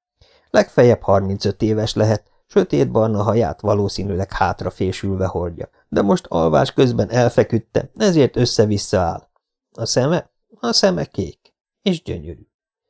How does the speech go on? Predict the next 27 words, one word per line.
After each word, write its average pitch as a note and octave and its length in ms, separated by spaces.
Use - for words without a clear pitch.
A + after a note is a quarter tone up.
És - 200
a F#3+ 80
sűrű G3+ 360
fekete - 460
szemöldöke A2 800
is. - 220
Valahogy F3+ 600
kisfiús C#3+ 580
jelleget A#2 460
kölcsönöz A2 560
az G#2 140
arcának, G2 600
és F#3+ 160
ezt - 280
a E3 60
hatást E3+ 400
csak - 240
erősíti C3+ 580
a B2+ 100
kissé B2+ 340
pisze B2+ 420
orr C#3+ 260
és - 180
a - 80
vastag, D3+ 480
húsos - 380
ajkak. - 540